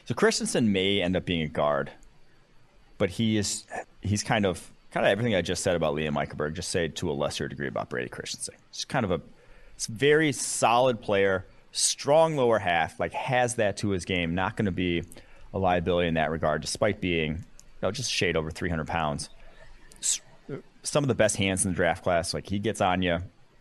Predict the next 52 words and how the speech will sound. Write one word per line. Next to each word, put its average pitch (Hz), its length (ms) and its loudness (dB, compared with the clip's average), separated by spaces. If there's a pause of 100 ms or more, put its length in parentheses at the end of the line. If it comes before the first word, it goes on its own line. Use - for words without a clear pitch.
(180)
you're 85 140 -2
done. 92 380 2 (260)
But 98 100 -4
then 104 140 0
he 98 80 0
didn't 131 180 0
play 131 180 4
high-level 107 400 2
competition. 90 580 0
When 85 100 0
he 85 60 -2
did 101 180 0
face 104 200 0
some 98 120 0
good 92 160 -2
guys, 82 340 2 (280)
like 95 160 -2
Peyton 101 180 2
Turner 95 220 0
from 90 100 -4
Houston, 87 360 -2
got 85 200 0
kind 98 160 0
of 82 80 -2
exposed. 78 540 -2 (240)
I 87 80 -2
do 104 180 -2
think 104 160 -2
he 101 80 0
ends 92 140 -2
up 87 100 -4
ultimately 87 380 0
being 87 160 -2
a 78 60 -2
guard, 76 360 0 (460)
but 95 120 2
I 85 120 2
do 87 160 -2
think 104 240 -2 (240)
late 87 320 0
day 85 160 0
two, 73 400 -2 (640)
w-, 113 260 -6
more 110 300 2
than 95 160 0
worth 87 200 0
that 82 180 0
shot. 98 260 2
And 110 80 -4
then 101 120 0
Deontay 120 360 0
Smith, 95 380 -2